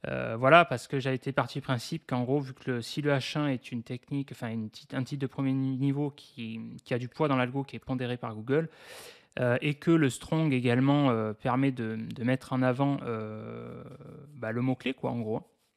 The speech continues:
le mot-clé, et que, euh, le href également, le lien permet de pondérer en-, euh, une fois de plus le mot-clé, bah, je me suis dit, euh, si tu cumules, euh, les trois,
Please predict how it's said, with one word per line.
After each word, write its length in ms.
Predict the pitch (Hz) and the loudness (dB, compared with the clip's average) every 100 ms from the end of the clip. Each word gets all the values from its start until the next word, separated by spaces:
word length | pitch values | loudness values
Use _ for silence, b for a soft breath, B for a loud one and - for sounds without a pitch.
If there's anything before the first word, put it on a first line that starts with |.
| - | -12
le 180 | 135 127 | -2 2
mot-clé, 480 | 135 127 - 165 196 | 4 2 2 0 0
et 100 | 143 | -2
que, 180 | 135 - | -2 2
euh, 280 | 190 175 135 | 4 6 4
le 160 | 127 135 | 4 4
href 520 | 139 - - 151 - | 4 0 -2 -2 -2
également, 420 | 127 127 131 143 | 0 2 2 2
le 140 | 135 | 0
lien 300 | 120 123 147 | 0 0 0
permet 340 | 143 131 123 135 | 0 0 0 0
de 100 | 127 | -2
pondérer 520 | - 139 131 131 139 | -6 -4 -2 -2 -2
en-, 180 | 123 117 - | -4 -6 -8
euh, 260 | 135 120 117 | -6 -4 -4
une 140 | 127 | -6
fois 180 | - 135 | -4 -6
de 60 | - | -6
plus 260 | - 135 | -8 -6
le 80 | 131 | -4
mot-clé, 360 | 117 110 175 - B B B B B - | -4 -4 -6 -6 B B B B B -4
bah, 80 | 123 | -4
je 80 | 127 | -2
me 60 | |
suis 160 | 117 131 | -6 -6
dit, 200 | 165 151 | -4 -4
euh, 60 | |
si 200 | 107 - | -6 -8
tu 180 | 160 156 | -8 -10
cumules, 400 | - 151 151 139 | -6 0 0 2
euh, 160 | 120 107 | 0 -2
les 180 | 107 107 | -4 -8
trois, 500 | - 156 202 - | 0 2 2 -2